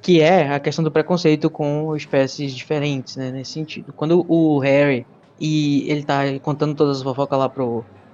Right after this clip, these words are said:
pro Ron e pra Hermione, o Ron, né, abre a boquinha dele preconceituosa e fala bem assim, "Well, a gente, a gente sabe, né, que os gigantes são, são perigosos." Aí a Hermione dá uma lição de militância, falando, "Não, nada disso, você tem que parar de ser preconceituoso."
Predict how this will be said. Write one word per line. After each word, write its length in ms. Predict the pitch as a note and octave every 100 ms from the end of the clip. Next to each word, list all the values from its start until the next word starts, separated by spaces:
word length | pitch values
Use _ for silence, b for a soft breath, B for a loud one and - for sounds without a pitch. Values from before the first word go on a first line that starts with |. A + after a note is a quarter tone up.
| - D3+
pro 160 | D#3
Ron 180 | C#3+ C#3
e 20 |
pra 180 | C#3 C3
Hermione, 560 | C3 C#3 F#3+ F#3 B2+ - -
o 120 | D3+
Ron, 220 | C#3+ D3
né, 220 | F#3+ D#3 D#3
abre 160 | D#3
a 20 |
boquinha 380 | D3 D3 D#3 C#3+
dele 680 | C3 C3+ C#3 C3+ C3 A#2+ A2+ B B
preconceituosa 960 | - C#3+ C#3+ D3 F#3 E3 D3 D3+ F#3+ G3+ B B B -
e 80 | D3+
fala 300 | D#3+ D3+ D3
bem 220 | D#3+ E3
assim, 420 | E3+ - C3 - - _ _ -
"Well, 420 | B3+ C3 D3 A3+ - - _ -
a 80 | G#3
gente, 180 | A3 A3+
a 40 |
gente 260 | A3+ D4+ G4
sabe, 420 | - F#3+ D#3+ F3
né, 140 | B3
que 80 | A3
os 80 | F#3+
gigantes 400 | G3+ F#3 F#3+ F#3+
são, 480 | - G#3+ A3 A3 G#3 - -
são 260 | G#3 A3 G3
perigosos." 1120 | - G3+ G3+ E3+ E3+ C#3+ C3+ B2 B2 - - - _ - -
Aí 160 | B2
a 20 | C#3
Hermione 300 | D3+ D3+ D#3
dá 100 | D#3
uma 100 | D#3
lição 320 | D#3 G#3+ F3
de 80 | E3+
militância, 360 | F3+ F3 E3 D#3
falando, 160 | D3
"Não, 180 | D#3 G3
nada 320 | G#3 B3 D4+
disso, 240 | C4 C4 -
você 220 | A3 G#3+
tem 160 | G3+ G#3
que 60 |
parar 200 | G#3+ G3
de 80 | G3
ser 80 | G#3
preconceituoso." 800 | - G3+ A3+ A3+ A#3 C#4 E3+